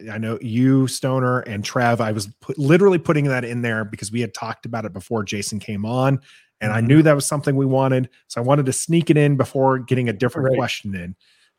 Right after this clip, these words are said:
Speaker 1: Uh, and I think we did great with that. Uh, but I personally, like, I'm, I will watch, like Yam here says, uh, Y-, Yam agrees with it. I agree it's a distraction, but I will never turn more,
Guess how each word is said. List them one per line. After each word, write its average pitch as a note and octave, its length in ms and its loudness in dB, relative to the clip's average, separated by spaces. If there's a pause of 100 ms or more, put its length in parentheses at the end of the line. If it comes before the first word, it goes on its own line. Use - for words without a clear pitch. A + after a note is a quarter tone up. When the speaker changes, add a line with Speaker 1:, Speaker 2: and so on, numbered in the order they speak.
Speaker 1:
Uh, A2+ 160 -4
and A2+ 80 -6
I B2 100 -4
think C#3+ 320 0
we C3 160 -2
did B2 240 -2
great C3 260 0
with A2+ 180 -6
that. G2 240 -12 (360)
Uh, A#2+ 160 -2
but D3 140 0
I F3 160 6
personally, C3+ 640 -2 (440)
like, A#2 240 -6 (240)
I'm, D3+ 300 0 (540)
I D#3 140 4
will F#3 200 8
watch, C3 500 0
like A#2+ 240 -6
Yam C3 260 -2
here B2 220 -2
says, A2+ 540 -6
uh, G#2 380 -6
Y-, A#2+ 180 -10
Yam A#2+ 380 -2
agrees A2 380 -6
with A2 140 -6
it. A#2 120 -4
I A#2+ 140 2
agree B2+ 320 4
it's B2 120 0
a B2 40 -4
distraction, B2+ 600 -2
but A#2+ 420 -4
I A#2 100 -6
will A#2 100 -2
never A#2 240 -2
turn A#2 380 -4
more, A#2 240 -2